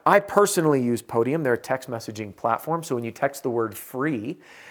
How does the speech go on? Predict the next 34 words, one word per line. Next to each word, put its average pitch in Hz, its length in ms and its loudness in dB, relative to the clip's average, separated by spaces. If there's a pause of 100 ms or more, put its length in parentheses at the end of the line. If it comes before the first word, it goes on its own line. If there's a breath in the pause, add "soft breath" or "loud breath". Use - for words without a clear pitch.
(120 loud breath)
to 120 240 0
three 127 220 0
oh 117 80 4
three, 113 240 -2
two 110 220 -4
two 107 180 -6
two, 110 300 -4
seven 107 280 -6
one 101 160 -4
three 101 220 -6
three, 107 380 -6 (200 loud breath)
you'll 120 140 0
get 117 140 4
a 113 40 2
f-, - 140 -8 (260)
a, 120 220 0
a - 20 2
link 107 300 -2
to 117 100 -6
download 101 280 0
a - 20 -8
free 107 160 -6
copy 98 320 -6
of 98 100 -6
your 95 120 -6
Pitch - 240 -10
Like 98 100 -8
a - 20 -10
Pro 104 160 -6
Roofing 98 200 -6
Sales 98 180 -6
Training 98 200 -10
Video 98 140 0
Library. 101 300 0